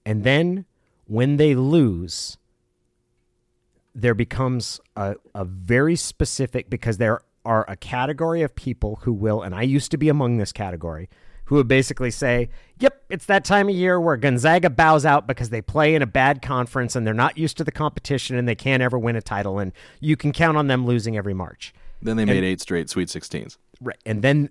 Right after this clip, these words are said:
Speaker 1: that's the response that comes from the Gonzaga fans. "Yeah, it sucks to root for a program that gets," like, they, they do this, this very much, they care very much about sort of that characterization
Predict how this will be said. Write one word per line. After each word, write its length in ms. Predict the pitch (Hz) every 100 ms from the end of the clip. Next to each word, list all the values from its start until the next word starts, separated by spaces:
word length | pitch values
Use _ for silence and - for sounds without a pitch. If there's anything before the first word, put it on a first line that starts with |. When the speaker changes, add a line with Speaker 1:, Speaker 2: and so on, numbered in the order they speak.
| -
Speaker 1:
that's 380 | 123 123 - -
the 100 | 123
response 420 | - - 101 -
that 120 | 80
comes 200 | 104 95
from 140 | 98
the 80 | 90
Gonzaga 400 | 92 90 98 95
fans. 260 | - 78 -
"Yeah, 180 | 175 180
it 120 | 175
sucks 280 | - 196 -
to 120 | - 175
root 160 | 185
for 140 | - 165
a 40 |
program 440 | - 175 165 147
that 100 | 147
gets," 180 | - 139 - - -
like, 180 | - 143
they, 200 | 160 160 -
they 140 | 147
do 200 | 123 165
this, 280 | 156 147 - -
this 240 | 131 135 123 -
very 320 | 107 156 185
much, 220 | 170 143 - -
they 180 | 131 175
care 420 | - - 165 156
very 520 | 117 113 117 156 151
much 480 | 127 101 - - - _ _ _ _ _ _ _ -
about 720 | - 107 127 110 98 - - _ _ -
sort 260 | - 131
of 240 | 107 98 95
that 340 | 120 117 117 -
characterization 1200 | - 120 104 - 101 90 90 90 82 - 78